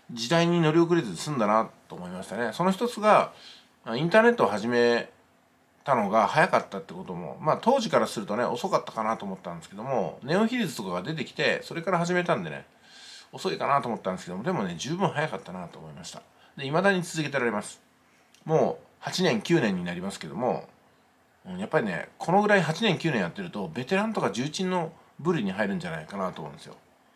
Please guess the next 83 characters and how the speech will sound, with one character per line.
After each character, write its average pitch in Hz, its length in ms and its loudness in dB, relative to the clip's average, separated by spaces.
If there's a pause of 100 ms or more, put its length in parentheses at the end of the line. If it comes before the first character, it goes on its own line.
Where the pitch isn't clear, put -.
(480)
う 92 60 -10
ん、 87 320 -8
ま 139 120 4
あ、 113 60 4
生 131 60 -4
き 139 100 -2
残 170 160 4
っ 170 60 0
て - 80 -8
こ 120 120 4
れ 117 60 0
た 101 80 -2
の 185 120 -2
と、 160 440 2
一 117 100 -8
定 135 180 -4
の 131 100 0
資 - 100 -4
産 123 160 4
を 95 60 -2
築 107 220 -6
け - 100 -4
て、 117 380 -2 (380)
自 117 160 -4
由 127 80 2
も 92 140 0
確 110 200 -4
保 92 100 -4
で 92 100 -6
き - 80 -14
た 82 100 -12
こ - 100 -16
と 170 80 -16
と、 113 360 -2 (640)
私 156 300 -2
な 180 80 6
り 190 80 4
に、 147 100 2
ま 127 360 8
あ、 - 20 -18 (420)
う 123 40 -14
ん、 107 420 -4
劣 160 240 2
等 285 160 0
生 123 200 2
で 95 60 0
は 90 80 0
な 131 120 4
か 117 100 2
っ - 60 -10
た 71 80 -10
か 80 120 -10
な 73 220 -10
と - 80 -20 (340)
い 123 40 -6
う - 20 -4
ふ 110 40 -4
う - 20 0
に 98 100 0
思 107 180 0
う 92 40 -6
と 80 80 -12
こ 80 100 -14
ろ - 60 -18
と 104 100 -14
ね。 135 180 -6 (560)
そ - 60 -6
れ 160 80 -2
か 180 100 4
ら、 170 280 8
曲 127 160 2
が 143 80 6
り 160 80 4
な 180 100 6
り 196 60 2
に 196 80 4
も、 107 340 2
速 - 180 -6
稼 120 200 4
塾 92 100 -6
と 90 60 -4
い 104 80 0
う 135 220 0